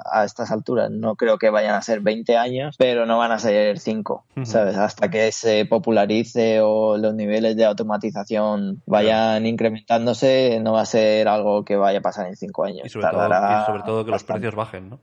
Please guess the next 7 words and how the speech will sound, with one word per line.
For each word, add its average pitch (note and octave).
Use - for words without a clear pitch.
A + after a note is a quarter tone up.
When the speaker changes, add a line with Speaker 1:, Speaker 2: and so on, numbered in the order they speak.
Speaker 1:
Sí, A#2
porque A2+
los A#2+
uni-, B2+
los A#2
asiáticos, C#3
eh, A2+